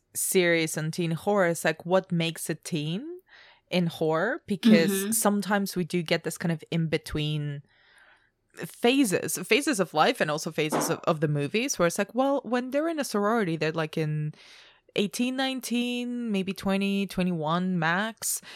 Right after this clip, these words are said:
Speaker 2: Yeah.
Speaker 1: And there's not, they're still kind of stuck in that in-between limbo between teenhood and adulthood, but they do have more freedoms now, which is a great breeding ground for horror films.
Speaker 2: Oh,
Speaker 1: Um,
Speaker 2: it's,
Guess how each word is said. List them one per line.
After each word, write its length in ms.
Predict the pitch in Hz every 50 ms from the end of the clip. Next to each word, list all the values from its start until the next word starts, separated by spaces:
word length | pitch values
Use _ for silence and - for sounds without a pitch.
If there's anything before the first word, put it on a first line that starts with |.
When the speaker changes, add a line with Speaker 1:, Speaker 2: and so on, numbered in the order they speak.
| - -
Speaker 2:
Yeah. 220 | 202 190 180 190 196
Speaker 1:
And 480 | 196 196 196 196 196 202 196 196 190 - _ -
there's 220 | - - - - -
not, 260 | 320 320 294 208 - - _
they're 140 | - 254 254
still 280 | - - - 277 370 392
kind 180 | - 302 294
of 100 | 254 -
stuck 260 | - - - 214 -
in 100 | - 208 202
that 160 | 190 185 - -
in-between 640 | 196 185 185 185 175 - - 185 170 170 170 165 156
limbo 360 | 165 170 185 190 175 160 147
between 580 | 151 156 160 - - - 156 151 151 151 151 151 -
teenhood 800 | - - 185 185 180 185 175 - - 143 143 151 151 147 147 - _ _ _
and 140 | - 170 160
adulthood, 720 | 151 147 - 160 196 233 233 - - - - - - - - -
but 140 | 160 160
they 120 | - 160 165
do 220 | 160 - 208 208 202
have 360 | 185 190 175 165 160 151 - - _ - - - - - - - -
more 200 | 180 180 190 180
freedoms 640 | 160 - - 208 226 269 208 156 87 156 - - -
now, 360 | 135 85 78 87 92 - - - - - - - - - - -
which 520 | 156 160 151 143 - - - - - - - _
is 180 | - 170 151 165
a 60 | 156
great 420 | 151 - 147 160 185 208 180 -
breeding 300 | - 156 156 156 160 147
ground 320 | 147 147 127 139 139 143 -
for 120 | - 143
horror 320 | 147 - 185 208 196 -
films. 580 | - - - 104 73 53 - - - - - - - - - - 202 - - -
Speaker 2:
Oh, 200 | 175 196 233 226
Speaker 1:
Um, 120 | - - -
Speaker 2:
it's, 240 | 185 190 - -